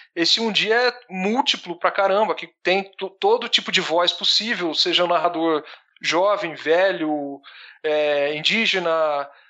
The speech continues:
um, um cara urbano, pessoa rica, pessoa pobre.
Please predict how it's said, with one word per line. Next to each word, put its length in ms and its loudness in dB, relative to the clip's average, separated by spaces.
um, 340 -8
um 40 -8
cara 360 2
urbano, 800 0
pessoa 280 0
rica, 400 0
pessoa 340 0
pobre. 580 0